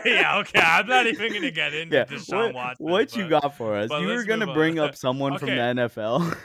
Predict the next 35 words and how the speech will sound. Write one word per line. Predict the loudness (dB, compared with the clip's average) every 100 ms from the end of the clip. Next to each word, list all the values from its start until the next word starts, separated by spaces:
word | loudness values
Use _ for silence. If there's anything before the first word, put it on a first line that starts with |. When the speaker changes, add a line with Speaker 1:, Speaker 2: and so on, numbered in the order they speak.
| -10
Speaker 2:
<laughs> | -6
Speaker 1:
Okay, | -8 -6 -4 -4 -2
yeah, | -2 -2
this | -6 -10
is | -10
my | -8 -8
last, | -2 2 4 2 -2 -18 -14
honestly, | -8 -8 -8 -12
this | -10
is | -8
my |
last | -4 -2 -2 -4
N |
F | -8 -8
L | -10
topic. | -8 -12 -12 _ _ _ _ _
Richard | -12 -12 -10 -14
Sherman. | -12 -12 -10 -12 -18 _ _ _ _ _ _ _ _ _ _ _ _ _ _ _ _ _ _ _
Two | -12 -6 -2
A | 0 0
M | -2
Speaker 2:
I've | -4
seen |
that. | -8 -8
Speaker 1:
pulled | -8 -8 -6
over, | -6 -6 -12 -14 _ _ _ _ _ _
driving | _ -8 -6 -6 -10 -14 _
seventy-nine | -16 -14 -10 -10 -10 -12 -12 -12 -10 -8 -8 -10
in | -14 -16
a |
sixty. | -16 -16 -16 -18 -20 -14
I'm | -12
gonna | -8 -8
be | -6 -6
honest, | -4 -4 -6 -10 -16 -20